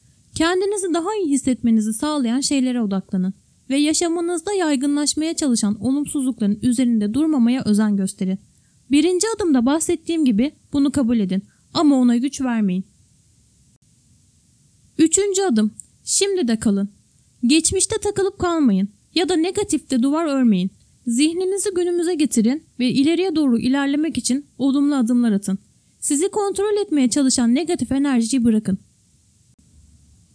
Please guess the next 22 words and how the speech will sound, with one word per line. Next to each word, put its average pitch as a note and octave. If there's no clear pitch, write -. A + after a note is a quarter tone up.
Dördüncü F4
adım, G#3
kendinizi G4
duygusal E4+
yansımalardan C#4
kurtarın. A3+
Dünyanın F#4+
neresinde F#4
olduğunuzu C4+
bir F#4
an F#4
için B3+
ve A3+
bu E4+
evrenin D#4+
gerçekten D4
ne D4
kadar D4+
büyük C#4
olduğunu C4
farkına A#3
varın. F#3